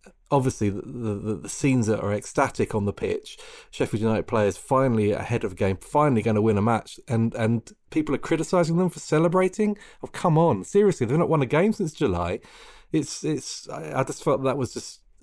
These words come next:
people are just waiting now to jump on stuff like that, and I don't think that is the issue. I have far more problems with seeing, and, and you mentioned Roy Hodgson. Roy Hodgson has been through the mill for the last ten days. He's seen his captain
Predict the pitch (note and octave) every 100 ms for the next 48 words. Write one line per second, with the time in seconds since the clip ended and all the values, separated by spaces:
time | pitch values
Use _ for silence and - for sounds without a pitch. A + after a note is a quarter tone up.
0 | - - - F3 D3 C3+ A#2+ C#3 D3+ D3+
1 | A2+ G#2 G2 G2+ A#2 A2 A#2 - G#2 G#2+
2 | F#2+ G2 G#2+ A2+ C#3+ D3 - A2+ A#2+ G#2+
3 | - A2+ A#2 - G2 - - - - A#2
4 | C#3+ - - - - D3+ D3 C#3+ B2+ -
5 | C3+ A2+ F#2 G#2+ - A#2+ A2+ G#2 G2 F#2
6 | _ _ _ _ - G#2+ G2+ G#2 G#2+ A2
7 | A2 A#2+ A#2 A#2+ A#2 G#2 A2+ A2 A#2+ D#3
8 | C#3+ - A2 - A#2+ A2 A2 F#2 F#2 G#2+
9 | A2 F#2+ - F#2+ F#2 - G2+ F2+ E2+ E2
10 | E2+ G2 - G2+ G2 - - D#3 - A2
11 | F#2+